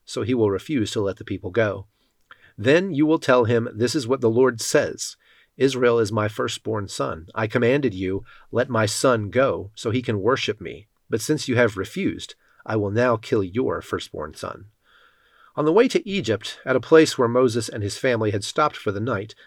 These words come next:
the Lord confronted him and was about to kill him. But Moses' wife Zipporah took a flint knife and circumcised her son. She touched his feet with the foreskin and said,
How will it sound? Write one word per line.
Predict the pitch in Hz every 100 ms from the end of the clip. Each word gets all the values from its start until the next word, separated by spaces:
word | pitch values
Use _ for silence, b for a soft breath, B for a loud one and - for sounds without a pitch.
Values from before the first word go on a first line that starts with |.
| _
the | 117
Lord | 123 135
confronted | 113 101 - 175 160 -
him | 98 98
and | 113
was | 110 98
about | 107 123 -
to |
kill | 110 156 185
him. | 92 - b b b b b
But | 127 120
Moses' | 131 147 135 151
wife | 110 113 113
Zipporah | 95 104 - 196 101 117
took | 135 135
a |
flint | - 151 -
knife | 110 92 95 -
and | 110
circumcised | - 117 117 107 104 98 95
her | -
son. | 98 - 123 80 92 _ _ b b -
She | 135
touched | 120 156 -
his | 127 110
feet | - 160 -
with | 123
the | 113
foreskin | 139 127 113 - 95 113
and | 113
said, | 110 123 113